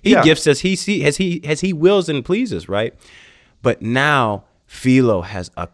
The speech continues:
Speaker 1: crucial role, and now the focus is on the gospel message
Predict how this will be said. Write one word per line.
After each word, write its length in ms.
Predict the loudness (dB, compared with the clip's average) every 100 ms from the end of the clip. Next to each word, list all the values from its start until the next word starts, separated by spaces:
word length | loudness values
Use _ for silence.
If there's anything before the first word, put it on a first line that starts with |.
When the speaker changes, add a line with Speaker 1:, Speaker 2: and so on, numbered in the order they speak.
| _
Speaker 1:
crucial 680 | -18 -6 -2 0 0 -2 -2
role, 400 | 0 2 2 -2
and 240 | -6 -6 -2
now 160 | -2
the 140 | -2 -4
focus 520 | -2 -2 0 -4 -6
is 140 | -6
on 160 | -4 -6
the 80 | -6
gospel 560 | -4 0 0 0 -6
message 560 | -4 -4 -6 -8 -10 -12